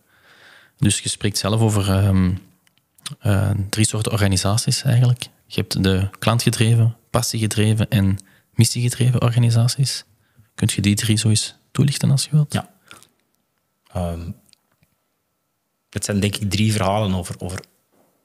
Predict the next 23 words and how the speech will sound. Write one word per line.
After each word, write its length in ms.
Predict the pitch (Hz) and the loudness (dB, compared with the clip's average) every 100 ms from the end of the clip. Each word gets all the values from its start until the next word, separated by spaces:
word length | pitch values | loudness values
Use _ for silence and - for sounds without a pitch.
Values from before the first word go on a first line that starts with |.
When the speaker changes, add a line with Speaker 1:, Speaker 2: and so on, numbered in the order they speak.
| _ | _
Speaker 2:
organisaties, 520 | 95 90 87 90 85 - | -6 -4 -4 -4 -6 -4
want 160 | 104 | -4
er 60 | 90 | -4
zal 120 | 92 | -4
altijd 180 | 92 95 | -4 -4
wel 120 | 90 | -2
mengvormen 560 | 92 101 101 110 104 104 | 0 0 0 0 0 0
enzovoort 400 | 104 92 107 - | -2 -4 -6 -2
mogelijk 320 | 101 117 120 | -2 -2 -4
zijn. 180 | 110 104 | -4 -4
Maar 120 | 104 | -6
voor 380 | - - - 107 | -10 -20 -6 -2
mij 80 | |
is 80 | 123 | 2
een 80 | 127 | 2
klantgedreven 640 | 113 127 147 131 135 135 | 2 0 0 -2 -2 0
organisatie, 600 | 127 120 113 104 110 - | 0 0 0 0 -2 -2
dat 80 | 98 | -2
is 60 | 101 | -2
een 60 | |
organisatie 600 | 95 92 92 92 98 - 92 | 0 0 0 -2 -2 -4 -4
die, 320 | 90 90 - _ _ _ _ _ _ | -4 -6 -10 _ _ _ _ _ _
eh, 360 | 95 85 78 | -10 -8 -10